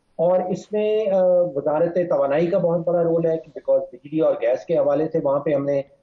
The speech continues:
कोई solid, अ, रिफॉर्म पर एजेंडा उनको बताना है। वजारत ख़जाना के हवाले से,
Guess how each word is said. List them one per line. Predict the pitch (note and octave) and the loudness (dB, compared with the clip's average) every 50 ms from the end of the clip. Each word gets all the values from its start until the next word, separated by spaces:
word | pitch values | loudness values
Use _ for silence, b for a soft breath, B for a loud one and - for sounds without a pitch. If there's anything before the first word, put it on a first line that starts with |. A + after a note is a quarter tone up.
| _ - | _ -4
कोई | D3+ C3 | -4 -4
solid, | - - C#3 C#3 D3 D#3 D3 - - | 0 2 2 2 2 2 0 -2 -2
अ, | - C3+ | -2 -2
रिफॉर्म | C3 A2 G#2+ - - A2 C#3 C#3 C3+ | -2 -4 -4 -4 -2 0 0 0 0
पर | - E3 - - | -2 -2 -2 -2
एजेंडा | A#2+ C3 C#3 C3+ C3+ C#3 C3+ | -2 -2 0 0 2 2 0
उनको | C3+ C3+ C#3+ C3+ | 0 -2 -4 -2
बताना | B2 B2 B2+ D3+ D3+ A#2+ A#2+ | -2 -2 -2 -2 -2 -2 -2
है। | A#2+ A#2 A2 - _ _ _ _ _ _ - A2 | -2 -4 -6 -10 _ _ _ _ _ _ -6 -4
वजारत | C3 C#3+ D3 D3+ D#3+ E3+ F3 E3 - | -2 0 0 0 0 0 -2 -2 -2
ख़जाना | - B2+ - A2+ C#3 D#3 F3 | -4 -2 -2 0 0 0 -2
के | E3+ F3 F#3 | 0 0 0
हवाले | E3+ D#3+ D#3 D#3+ E3 E3+ E3+ E3+ | 0 0 0 0 0 0 0 0
से, | E3+ F3 F3 F3 E3+ E3 E3+ | 0 0 0 2 2 0 -2